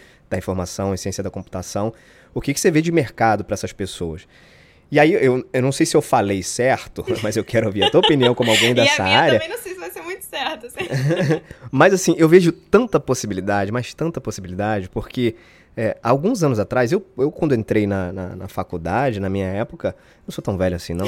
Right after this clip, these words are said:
Speaker 1: tá? Mas eu me formei em do-, eu me formei em dois mil e cinco. Mas quando eu entrei na faculdade, é, o profissional que se formava, eu sou administrador, as pessoas que faziam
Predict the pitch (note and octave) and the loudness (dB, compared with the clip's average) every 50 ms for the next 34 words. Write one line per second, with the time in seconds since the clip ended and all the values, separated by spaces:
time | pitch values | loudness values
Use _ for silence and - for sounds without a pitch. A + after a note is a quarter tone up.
0 | - - - - - - - - - - - - - - - A2+ A#2+ B2+ B2+ B2+ | -4 -4 -4 -4 -2 2 2 2 2 2 0 0 0 2 2 2 4 4 4 4
1 | B2+ - A#2+ A#2+ B2+ B2+ A#2+ D3 C3+ B2+ C3+ C#3 C3 C3 C3 A#2+ B2 C#3+ C#3+ C3+ | 4 2 2 2 0 2 4 4 4 6 6 6 6 4 4 4 2 0 -2 -2
2 | - - G2+ E2 D2 - - - - - - - - - _ _ - C3 C#3 C#3 | -6 -8 -10 -10 -10 -12 -18 -20 -20 -20 -20 -20 -20 -20 _ _ -2 2 2 2
3 | D3 D3 - - G3+ G#3 E3 C#3 A#2+ G2 F#2+ - G#2 G2 F#2 F#2 F2 - E2 - | 2 2 0 0 2 4 4 4 4 2 0 -2 -2 -2 -2 -4 -6 -8 -12 -12
4 | - E2 F2+ G#2 G#2+ G2 F#2 F2 D#2+ D#2+ - _ _ _ - - F#2 F2+ E2+ D#2 | -6 -4 0 0 0 0 -2 -4 -8 -12 -14 _ _ _ -12 -8 -6 -6 -6 -6
5 | C#2+ - - - G#2+ - B2 A2 - - A2 A2+ C3 - - - - - G#2+ - | -6 -10 -14 -12 -8 -6 -6 -6 -4 -2 -2 0 0 -2 -4 -6 -8 -8 -6 -6
6 | - G2 F#2+ F#2+ F2+ F#2 F#2+ F#2 F2+ G2 - G#2+ G#2 G2+ G2+ - - C3 C#3 A#2+ | -6 -4 -4 -4 -4 -4 -4 -6 -6 -4 -2 -2 -2 -2 -4 -4 -2 -2 -2 0
7 | G2 G2 A2 - - - - - - - E3 - - - - - A#2 G2 F#2+ F#2+ | -2 -2 -4 -4 -8 -10 -10 -8 -6 -6 -6 -6 -8 -4 0 0 0 2 0 0
8 | G2+ G#2+ G#2+ G2 F#2 E2+ | -2 0 0 0 -2 -4